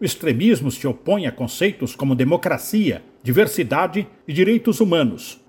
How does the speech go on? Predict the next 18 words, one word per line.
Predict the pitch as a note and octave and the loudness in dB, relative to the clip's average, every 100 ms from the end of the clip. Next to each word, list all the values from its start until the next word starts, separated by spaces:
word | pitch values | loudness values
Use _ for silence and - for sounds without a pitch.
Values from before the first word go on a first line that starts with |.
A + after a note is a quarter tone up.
| - | -10
buscando | B2 - E3 D#3 | -8 -4 -2 0
impor | C#3 - F3 E3 | 0 0 -2 0
sua | - C#3 | -2 -2
visão | A#2 - E3 | -2 0 0
de | B2+ | 2
mundo | A#2 D#3 F3 D3+ | 2 2 0 0
de | |
forma | B2 D#3+ E3+ E3 - - - | 0 4 4 2 -4 -10 -2
totalitária, | D3 F#3 F#3+ C3 D#3 C3 E2+ - _ - | 0 2 2 0 -2 -2 -6 -16 _ -6
muitas | C#3 D3+ A#2 | -2 -2 0
vezes | E3+ A#3 A#3+ A3 - _ _ - | 4 4 2 -6 -8 _ _ -8
desrespeitando | C#3 - E3+ D3 - C#3+ - A#3 B3 | -6 -2 -2 -2 -2 -2 4 4 4
os | A3+ | 0
direitos | D#3 D#3+ A3+ A3+ E3 | 0 0 0 -2 -4
de | - | -4
quem | - D3+ | -4 -4
pensa | B2 G3+ G#3+ A3 | 0 0 2 2
diferente. | G3+ G#3+ C3 A2 - | 2 2 2 -2 -6